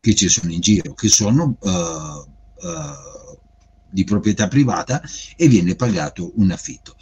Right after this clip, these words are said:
Quindi è chiaro che i costi gonfiano e poi non abbiamo cartucce, eh, in, eh,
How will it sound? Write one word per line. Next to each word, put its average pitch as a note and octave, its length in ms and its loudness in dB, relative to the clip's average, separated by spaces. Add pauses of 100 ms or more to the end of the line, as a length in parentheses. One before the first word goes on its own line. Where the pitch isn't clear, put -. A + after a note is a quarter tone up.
(240)
Quindi A2+ 300 6
è G2 40 2
chiaro B2 580 2
che A#2 120 4
i G#2 80 6
costi G#2 440 0
gonfiano F2 720 -6 (240)
e A2+ 160 4
poi A#2 380 2
non G2+ 260 4
abbiamo G2 340 2
cartucce, F#2 800 -2
eh, F2 320 -6
in, F#2 300 2
eh, D#2 500 -10